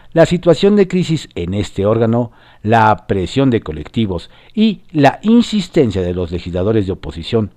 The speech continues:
sobre todo de la panista Kenia López, forzaron la comparecencia de Rosario Piedra. Sin embargo, en lo que los legisladores del partido Guinda no cedieron,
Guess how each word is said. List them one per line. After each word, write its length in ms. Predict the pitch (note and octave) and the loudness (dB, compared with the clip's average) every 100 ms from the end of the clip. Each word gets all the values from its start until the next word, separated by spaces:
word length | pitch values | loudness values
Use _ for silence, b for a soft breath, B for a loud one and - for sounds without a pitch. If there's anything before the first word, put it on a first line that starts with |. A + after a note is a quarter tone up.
| _ | _
sobre 380 | - D2 C2+ C#2 | -14 -12 -12 -4
todo 380 | B2 A#2 F2+ - b | 0 0 0 -10 b
de 120 | - E3 | 0 2
la 180 | F#3+ | 2
panista 520 | F3+ C#3 C3+ - E2+ - | 4 2 2 -2 -10 -6
Kenia 300 | G2+ F#2+ D#2+ | -4 -4 -4
López, 480 | G#2+ A#2+ C#3+ C3+ - _ _ _ | -2 2 2 0 -6 _ _ _
forzaron 800 | D#2+ D2 D2 - D3 C#3 C3 A#2 b | -12 -10 -10 0 4 4 2 -2 b
la 240 | - F#3+ F#3+ | 0 0 2
comparecencia 840 | E3 C3+ F#3+ F#3+ D3+ D3+ D3 E3+ | 0 2 2 4 4 2 2 2
de 100 | C#3+ | 2
Rosario 460 | F#2+ F2 G#2 A2 C3 | 0 -4 -4 -2 -2
Piedra. 440 | - D#3 F2 - _ _ _ b b b b b | 2 2 2 -8 _ _ _ b b b b b
Sin 360 | - E2+ E2 D2+ | -12 -8 -8 -8
embargo, 580 | D#2 A#2 A#2 G#2+ A2 - b b | -2 2 4 2 -2 -6 b b
en 280 | D3+ D3 C#3+ | 2 4 6
lo 180 | C3 A#2 | 4 2
que 100 | A#2 | 0
los 220 | G#2+ F#2+ | 0 -2
legisladores 580 | G2 G2 G2 C#3 F#3 E3+ | -8 -4 0 2 4 4
del 140 | D#3+ | 2
partido 420 | D#3 C3+ F3 E3+ | 2 0 2 0
Guinda 460 | D#3+ E3+ C3+ G2+ - | 2 2 2 -2 -4
no 400 | A2 A#2+ D3+ D#3 | -2 2 4 4
cedieron, 600 | - F2+ E2+ F2 A#2 D3+ | 2 -2 -4 -2 -2 -4